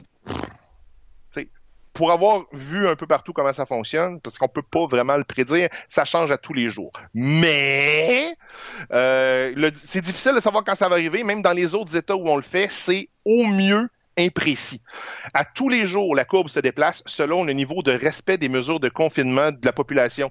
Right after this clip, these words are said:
Fait que on a demandé aux gens de la sécurité, de, de la santé publique du Québec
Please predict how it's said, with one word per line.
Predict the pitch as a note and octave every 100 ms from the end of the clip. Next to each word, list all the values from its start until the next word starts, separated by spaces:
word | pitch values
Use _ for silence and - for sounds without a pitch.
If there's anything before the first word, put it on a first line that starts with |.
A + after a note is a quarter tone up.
| - - - -
Fait |
que | G#2+ C#3 D3
on | C3+ D3
a | E3+
demandé | F3 F3+ F3+ A3+
aux | A#3
gens | D3 F3+
de |
la | F3+
sécurité, | - D3+ D3 C3 E3
de, | C#3+ B2+
de | B2+
la | B2+ C3
santé | E3 E3
publique | A3+ D3 D#3 - -
du | A#2 A2
Québec | C3 A#2 -